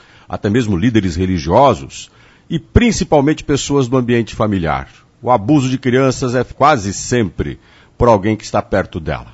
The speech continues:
As pessoas e os profissionais que atuam e que trabalham, por exemplo, na educação, na saúde, ou mesmo em ambientes religiosos, não podem ser condenados pela ação de alguns. Disso eu tenho medo.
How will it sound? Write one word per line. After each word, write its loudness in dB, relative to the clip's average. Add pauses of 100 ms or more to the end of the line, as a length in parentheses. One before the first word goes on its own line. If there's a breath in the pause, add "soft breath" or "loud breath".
(340 soft breath)
As -2
pessoas 2
e 0
os -2
profissionais 0
que -4
atuam 2 (160)
e -14
que -6
trabalham, 2
por -4
exemplo, -4
na 0
educação, -2
na -2
saúde, 0 (360 loud breath)
ou 4
mesmo 4 (360)
em 4
ambientes 4
religiosos, 2
não 2
podem 2
ser 2
condenados 2
pela 0
ação -2
de -2
alguns. -2 (400 soft breath)
Disso 0
eu 4
tenho 0
medo. -2